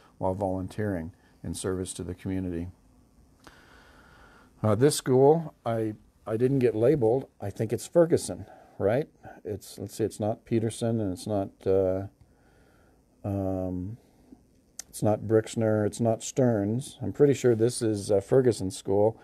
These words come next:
If I'm not getting that right, I hope someone will comment on me and straighten that out, uh, for me. But, uh, you can see Hogback Mountain, uh, in the background there. Okay, Ashley thinks it's, uh, Ferguson School, so I, uh, appreciate that,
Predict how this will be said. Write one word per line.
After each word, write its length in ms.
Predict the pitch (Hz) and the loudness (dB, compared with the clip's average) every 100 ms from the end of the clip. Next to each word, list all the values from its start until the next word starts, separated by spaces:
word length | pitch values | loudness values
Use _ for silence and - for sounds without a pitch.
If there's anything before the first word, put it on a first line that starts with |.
| - - | -14 -8
If 120 | 104 | 0
I'm 220 | 120 135 | 2 2
not 240 | 131 131 | 0 -2
getting 260 | 120 120 113 | 0 0 0
that 180 | 110 - | -4 0
right, 280 | 110 104 104 | 2 4 4
I 80 | 98 | 2
hope 180 | 104 - | 0 -4
someone 340 | 110 110 98 | -4 -2 -4
will 120 | 92 | -4
comment 440 | - 107 104 98 - _ _ _ _ - | -2 -2 0 -2 -6 _ _ _ _ -6
on 160 | 95 95 | -2 -2
me 100 | 95 | -2
and 100 | 95 | -2
straighten 400 | - 98 95 92 | 2 2 2 0
that 260 | 95 95 - | 0 -2 -4
out, 320 | 101 95 87 - 95 | -4 -4 -6 -6 -4
uh, 180 | 90 | -4
for 280 | 90 95 92 | -6 -6 -6
me. 200 | 90 92 - _ _ - | -6 -8 -12 _ _ -4
But, 240 | 92 - | -4 -2
uh, 60 | 98 | -4
you 140 | 98 | -4
can 80 | 95 | -6
see 160 | - 98 | -4 -2
Hogback 500 | 104 107 98 95 - | 2 2 2 0 0
Mountain, 480 | 95 98 92 92 - _ _ _ _ - - | -6 -6 -6 -10 -12 _ _ _ _ -20 -12
uh, 300 | 90 87 85 | -8 -6 -8
in 200 | 90 87 | -8 -8
the 60 | 85 | -6
background 540 | 87 87 95 87 85 | -6 -6 -6 -8 -6
there. 300 | 85 82 80 _ _ _ _ _ _ _ _ _ _ 104 | -6 -6 -10 _ _ _ _ _ _ _ _ _ _ -4
Okay, 300 | 98 104 92 | 2 2 4
Ashley 520 | 104 110 - 117 110 | 4 2 2 -2 0
thinks 320 | 107 104 101 | -2 -4 -4
it's, 240 | 101 - 110 | -6 -4 -2
uh, 120 | 95 | -2
Ferguson 440 | - 110 104 101 | 0 0 -2 -6
School, 360 | 95 - 110 104 | -8 -6 -4 -4
so 200 | 101 95 | -2 -2
I, 320 | 95 92 92 | -2 -2 -2
uh, 120 | 87 | -4
appreciate 500 | 87 104 92 104 90 | -4 -8 -8 -6 -6
that, 300 | 98 90 90 | -2 -2 -2